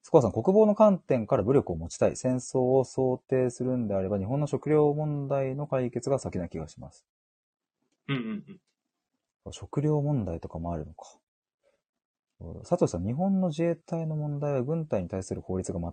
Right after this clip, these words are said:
Speaker 1: く整備されてないことではないかと。そうなんだ。
Speaker 2: ここら辺なんかタブーになっちゃってて、
Speaker 1: ああ。
Speaker 2: なんか誰も何も問題のまま、そのメスを入れられてないんですよね。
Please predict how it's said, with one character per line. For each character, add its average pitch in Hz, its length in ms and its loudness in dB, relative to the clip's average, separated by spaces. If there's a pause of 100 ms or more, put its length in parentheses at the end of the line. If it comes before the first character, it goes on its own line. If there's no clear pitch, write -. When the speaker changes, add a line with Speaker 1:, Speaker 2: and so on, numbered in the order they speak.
(140)
Speaker 1:
く - 80 -10
整 170 120 -4
備 123 100 -2
さ 95 140 -6
れ 104 80 -4
て 120 120 -2
な 139 160 0
い 95 160 -4
こ - 140 -12
と 107 100 0
で 104 80 0
は 95 140 0
な 85 100 -4
い 85 80 -4
か - 220 -14 (140)
と。 - 120 -20 (1700)
そ 151 260 4
う 120 40 6
な 90 100 -2
ん 80 100 -10
だ。 - 180 -14 (360)
Speaker 2:
こ 135 80 -4
こ 202 100 4
ら 208 60 6
辺 214 40 8
な 220 140 4
ん 147 40 -4
か - 40 -10
タ 139 120 -2
ブ 277 220 4
ー - 20 8
に 240 80 8
な 131 100 0
っ 123 40 -10
ち - 120 -10
ゃ 113 40 -4
っ - 20 -10
て - 180 -10
て、 104 500 -2 (140)
Speaker 1:
あ 92 320 0
あ。 87 60 -16 (800)
Speaker 2:
な 127 80 -2
ん - 20 -8
か 104 100 -2
誰 160 260 0
も 233 160 0
何 208 260 4
も 214 160 2
問 196 260 4
題 202 180 2
の 196 120 2
ま 190 140 0
ま、 180 300 0 (760)
そ - 160 -4
の 131 60 0
メ 220 160 4
ス - 160 -4
を 110 80 4
入 131 100 0
れ - 20 -2
ら 180 80 4
れ 180 80 -2
て 180 80 -2
な 170 200 -2
い 190 120 2
ん 101 100 -2
で 117 100 -10
す - 120 -18
よ - 100 -12
ね。 - 40 -18